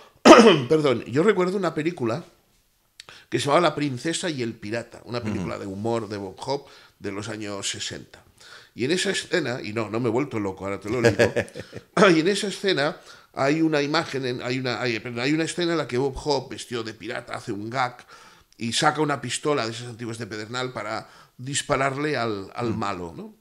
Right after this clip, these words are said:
Speaker 1: Y la pistola no dispara, se oye un clic.
Speaker 2: Mm.
Speaker 1: Entonces, Bob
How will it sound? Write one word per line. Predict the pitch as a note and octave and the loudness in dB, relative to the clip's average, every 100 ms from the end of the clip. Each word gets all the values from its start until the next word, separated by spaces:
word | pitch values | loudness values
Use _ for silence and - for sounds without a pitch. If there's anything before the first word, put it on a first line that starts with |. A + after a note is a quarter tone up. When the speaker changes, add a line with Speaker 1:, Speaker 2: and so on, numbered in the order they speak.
| - | -4
Speaker 1:
Y | D3+ | 0
la | E3 | 0
pistola | F#3 F3+ - F#3+ E3+ | -4 -4 0 2 0
no | G3 C#3+ | -2 -6
dispara, | A#2+ - - A2+ F#3 - _ _ | -6 -10 -14 -12 -14 -16 _ _
se | - | -6
oye | C3+ C3+ | -4 -4
un | C3 | -6
clic. | C3+ A#2+ - - - _ - | -8 -10 -12 -18 -18 _ -10
Speaker 2:
Mm. | G2+ | -10
Speaker 1:
Entonces, | F2+ - B2+ C#3+ D3 - _ - - _ | -8 -4 -2 -2 -2 -6 _ -20 -20 _
Bob | G#2+ | -6